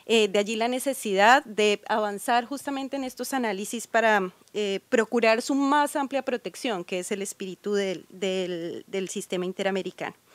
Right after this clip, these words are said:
En segundo lugar, frente a la pregunta relativa a si existen mecanismos internos que hayan funcionado en estos casos.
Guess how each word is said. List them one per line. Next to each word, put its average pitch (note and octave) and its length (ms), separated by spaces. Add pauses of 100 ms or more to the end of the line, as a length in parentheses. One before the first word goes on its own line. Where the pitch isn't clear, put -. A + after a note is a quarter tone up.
(540)
En C4 100
segundo E4 320
lugar, D#4+ 320
frente D#4 260
a D#4+ 40
la D#4 100
pregunta A#3+ 500
relativa B3+ 800 (140)
a B3 140
si C4 120
existen C#4+ 520
mecanismos C4 680
internos B3 720
que C4 140
hayan A3+ 320
funcionado A3 480
en F#3+ 80
estos A3+ 320
casos. - 420